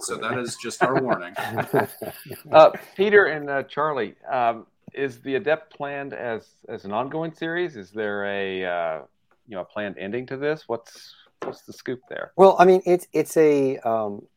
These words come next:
Speaker 2: it's a planned universe. So the, the first arc of the Adept is basically, um, uh, four of these oversized issues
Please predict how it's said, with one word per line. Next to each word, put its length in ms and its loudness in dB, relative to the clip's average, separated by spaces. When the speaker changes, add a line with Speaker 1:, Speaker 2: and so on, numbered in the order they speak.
Speaker 2:
it's 120 0
a 80 8
planned 420 0
universe. 680 -6
So 380 6
the, 220 -2
the 120 0
first 440 2
arc 460 2
of 140 -2
the 100 0
Adept 420 -2
is 140 -6
basically, 880 -4
um, 400 -6
uh, 320 -8
four 400 6
of 80 2
these 260 -4
oversized 600 -6
issues 540 -16